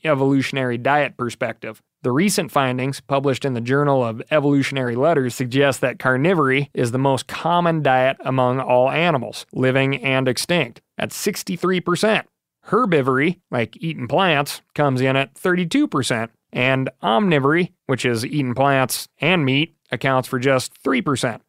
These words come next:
Before you start typing furiously about my mathematical failure, the remaining two percent were considered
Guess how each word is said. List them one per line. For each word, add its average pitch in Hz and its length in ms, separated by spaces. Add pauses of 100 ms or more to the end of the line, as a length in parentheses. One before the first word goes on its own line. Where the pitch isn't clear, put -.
(240)
Before 196 260
you 185 60
start 160 340
typing 180 460
furiously 143 680
about 131 280
my 127 120
mathematical 139 720
failure, 139 680
the 135 80
remaining 139 560
two 240 260
percent 131 520
were 127 120
considered 131 580